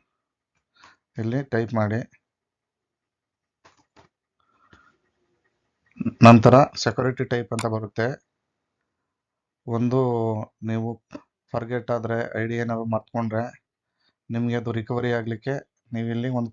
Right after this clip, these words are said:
ಕ್ವಶನ್‌ಗೆ ಆನ್ಸರ್ ಮಾಡ್ಕೋಬೇಕು. ನಿಮ್ಗೆ ಯಾವ್ದು, ಆ, ಫೇವರೇಟ್ ಇರುತ್ತೋ ಅದನ್ನ ಕ್ಲಿಕ್ ಮಾಡ್ಕೊಳ್ಳಿ. ನಾನೀಗ when your b-, date of birth ಅಂತ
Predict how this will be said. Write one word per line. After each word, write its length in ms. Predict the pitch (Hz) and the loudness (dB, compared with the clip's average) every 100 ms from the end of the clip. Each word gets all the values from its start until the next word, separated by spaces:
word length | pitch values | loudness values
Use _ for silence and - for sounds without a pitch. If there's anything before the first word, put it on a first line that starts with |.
| 113 | -6
ಕ್ವಶನ್‌ಗೆ 920 | 110 120 120 120 _ _ _ - 120 113 | -4 -6 -6 -10 _ _ _ -8 -4 -4
ಆನ್ಸರ್ 280 | 113 120 117 | -4 -6 -4
ಮಾಡ್ಕೋಬೇಕು. 380 | 113 - 110 107 113 | -6 -4 -6 -6 -6
ನಿಮ್ಗೆ 180 | 113 110 107 | -2 -2 0
ಯಾವ್ದು, 320 | 113 117 123 127 _ _ _ _ _ _ _ _ 113 | -2 -4 -8 -8 _ _ _ _ _ _ _ _ -6
ಆ, 20 | 113 110 107 107 - _ _ _ _ _ _ | -2 -2 -2 -6 -10 _ _ _ _ _ _
ಫೇವರೇಟ್ 340 | - 120 120 117 | -4 -2 -2 -2
ಇರುತ್ತೋ 240 | 113 107 120 | -4 -2 -4
ಅದನ್ನ 220 | 113 113 113 | -2 -4 -6
ಕ್ಲಿಕ್ 180 | - 110 113 | -8 -10 -8
ಮಾಡ್ಕೊಳ್ಳಿ. 280 | 104 107 110 113 | -6 -4 -4 -2
ನಾನೀಗ 280 | 110 107 123 135 _ _ _ _ _ _ _ - - _ - 117 | -4 -4 -6 -8 _ _ _ _ _ _ _ -16 -16 _ -10 -4
when 180 | 117 120 120 | -2 0 -2
your 180 | 117 117 110 | -2 -4 -4
b-, 100 | 110 107 | -8 -4
date 180 | 113 110 | -6 -4
of 60 | 107 | -6
birth 160 | 110 - | -8 -6
ಅಂತ 120 | 107 | -8